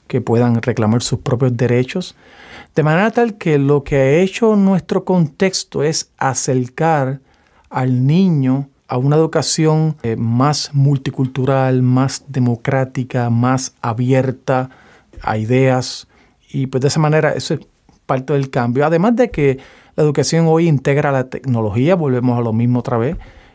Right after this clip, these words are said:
y es más ecológica en el sentido, es más sistémica. De esa manera ha cambiado. No todo lugar, Melvin, ha cambiado. Todavía tenemos países y tenemos lugares en donde la educación sigue siendo bien tradicional.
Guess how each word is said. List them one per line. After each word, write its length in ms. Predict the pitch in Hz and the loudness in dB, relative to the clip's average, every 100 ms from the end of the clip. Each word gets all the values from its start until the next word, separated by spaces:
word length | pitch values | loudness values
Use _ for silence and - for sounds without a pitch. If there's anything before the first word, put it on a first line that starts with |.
| _ - | _ -6
y 140 | 127 | 0
es 60 | 127 | 2
más 260 | 135 127 | 2 2
ecológica 540 | 135 135 123 143 143 120 | 0 0 0 2 0 -2
en 20 | |
el 60 | 110 | -2
sentido, 260 | 131 127 | -2 0
es 60 | 127 | 0
más 140 | 143 | -2
sistémica. 880 | - 131 - - 139 120 113 - - _ _ | -2 -6 -8 -4 -2 -2 -4 -12 -16 _ _
De 200 | - 123 | -16 -8
esa 120 | 117 131 | -2 0
manera 380 | 120 123 123 | 2 2 0
ha 80 | 107 | -2
cambiado. 480 | 113 104 110 104 101 - - - | -4 -4 -2 -4 -4 -10 -16 -2
No 200 | 156 160 | 2 2
todo 180 | 214 240 | 2 2
lugar, 460 | 233 208 196 143 - | 2 2 0 -2 -6
Melvin, 340 | 151 160 156 147 | 0 0 2 0
ha 40 | |
cambiado. 480 | 131 123 143 147 127 | 0 0 2 2 2
Todavía 500 | 131 127 120 135 170 | 0 0 2 2 0
tenemos 540 | 175 165 151 175 190 | 0 0 0 -2 -4
países 800 | - - 117 180 202 - 143 - _ _ _ _ - | -10 -4 0 0 -2 -4 -6 -8 _ _ _ _ -12
y 100 | 131 | -6
tenemos 340 | 113 123 160 | -2 2 2
lugares 600 | 196 185 147 131 147 143 _ _ _ _ - | 4 2 2 0 -2 -6 _ _ _ _ -6
en 200 | 147 143 | 0 2
donde 340 | 143 147 139 | 2 2 0
la 60 | 143 | 0
educación 440 | 143 139 135 220 | 0 -2 -2 0
sigue 280 | 220 208 202 | 0 0 0
siendo 320 | 208 202 190 | 2 2 2
bien 640 | 131 123 139 160 233 320 262 | -2 0 2 4 2 0 -2
tradicional. 640 | 160 113 - 107 73 | -2 0 -2 -4 -6